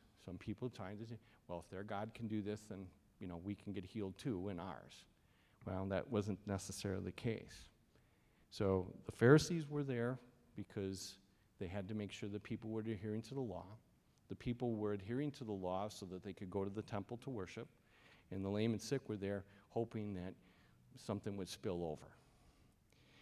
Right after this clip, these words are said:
So Jesus would have known all of this stuff. None of this is necessarily written in the verses of the Bible, but would have been common knowledge for anybody at that particular time. So just as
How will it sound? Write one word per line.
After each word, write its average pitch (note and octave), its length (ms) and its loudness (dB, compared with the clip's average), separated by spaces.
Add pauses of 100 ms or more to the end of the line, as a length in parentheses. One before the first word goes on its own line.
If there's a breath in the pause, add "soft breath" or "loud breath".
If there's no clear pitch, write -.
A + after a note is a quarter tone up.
(320 loud breath)
So - 140 0
Jesus D3+ 480 4
would A2 120 4
have F#2+ 120 -2
known G2+ 500 0 (340)
all G2+ 240 0
of F#2 120 -8
this B1 160 -12
stuff. - 300 -12 (1040)
None B2 220 4
of C#3 100 0
this A#2 240 -2
is G#2 200 -6 (100)
necessarily G#2+ 680 0
written G#2 380 0
in G2 160 -2
the F#2+ 60 -2
verses G2 420 -4
of F#2 120 -12
the E2 80 -10
Bible, A2+ 500 -2 (720 soft breath)
but A2 160 0
would A2+ 120 0
have B2+ 100 0
been A#2+ 160 0
common A2 460 -4
knowledge F#2+ 420 -4
for - 160 -8
anybody G2 480 -6
at F#2 80 -6
that F#2 200 -8
particular - 480 -8
time. A#2 420 -2 (600 loud breath)
So - 140 -8
just B2 340 -2
as A#2 400 -2